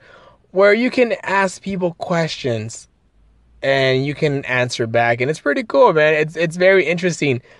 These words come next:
That's, like, the latest trend right now on Instagram, just people answering questions. And a lot of these questions are kinda, kinda personal, and a lot of people are ask-, are,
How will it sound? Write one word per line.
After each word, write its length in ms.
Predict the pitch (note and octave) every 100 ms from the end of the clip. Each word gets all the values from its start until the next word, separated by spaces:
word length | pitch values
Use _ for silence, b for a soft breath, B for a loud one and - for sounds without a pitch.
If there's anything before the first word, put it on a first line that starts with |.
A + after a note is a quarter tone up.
| b -
That's, 180 | F3
like, 140 | G3+ F#3
the 80 | E3+
latest 400 | E3 F3 D3+ -
trend 340 | F3 E3+ D#3+
right 160 | D3 C#3+
now 220 | D3 C#3+
on 100 | C3
Instagram, 540 | C3+ - C3 B2+ A#2+
just 180 | C3 B2
people 240 | D#3 C#3+
answering 400 | B2+ B2+ B2 B2+
questions. 460 | A#2+ C3 B2+ B2+ B2
And 100 | B2
a 20 |
lot 120 | F3+
of 60 | C#4+
these 120 | D#4+
questions 380 | - C#4+ B3 C4
are 80 | A3+
kinda, 460 | G3+ A#3 A3 B2+ D#3+
kinda 260 | A3 A3+
personal, 540 | F#3 G#3+ G#3+ F#3 E3 D3+ B B B
and 320 | D#3 D#3 D3 C3+
a 80 | D3+
lot 160 | A#3
of 40 | A3+
people 220 | A3+ G3+
are 180 | F#3 D#3+
ask-, 500 | C#3+ E3+ D#3+ - - -
are, 180 | D3